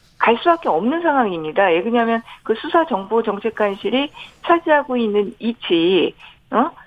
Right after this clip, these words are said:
이런 것으로 볼 때 검찰총장의 명령 없이 움직일 수 없는, 어, 조직이고요. 지금 최근에 그, 어, 보도 보니까 그 한동훈, 어,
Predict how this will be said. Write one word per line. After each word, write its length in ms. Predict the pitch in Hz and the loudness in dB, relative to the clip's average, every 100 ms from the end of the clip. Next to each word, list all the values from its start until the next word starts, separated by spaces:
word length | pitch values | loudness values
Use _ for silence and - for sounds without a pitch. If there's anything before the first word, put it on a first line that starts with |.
| - | -4
이런 200 | 233 285 | 2 2
것으로 280 | 269 262 226 | 2 -2 0
볼 180 | 196 185 | 0 0
때 240 | - 269 285 _ _ | -2 -2 -4 _ _
검찰총장의 1080 | - 226 294 302 311 311 294 294 269 277 294 | -6 0 2 0 -2 -10 -4 -2 0 2 2
명령 400 | 262 180 214 269 | 2 0 2 2
없이 240 | 285 247 202 | 2 0 -8
움직일 420 | 180 226 277 262 | -8 -8 -10 -10
수 160 | - 233 | -2 -2
없는, 400 | 170 196 214 196 - - - | -2 -2 -4 -6 -14 -16 -6
어, 240 | - 165 160 | 0 0 0
조직이고요. 920 | 214 208 214 202 - 165 254 160 143 - - - - | -4 -4 -4 -2 0 2 4 2 -2 -10 -20 -20 -12
지금 360 | 226 247 247 247 | -4 0 0 0
최근에 440 | - 392 370 339 320 | -2 -2 0 -2 -2
그, 600 | 233 220 220 208 175 156 - - - _ - | 0 2 4 4 2 -2 -8 -20 -20 _ -4
어, 220 | 165 165 | -2 -2
보도 280 | - 233 269 | -2 0 2
보니까 420 | 240 214 208 208 | 2 0 0 -2
그 180 | 202 185 | -2 -6
한동훈, 840 | 247 359 370 370 349 302 247 202 240 - - _ | -4 0 0 2 0 0 -2 -2 -6 -16 -20 _
어, 400 | - 170 165 - | 0 2 2 -2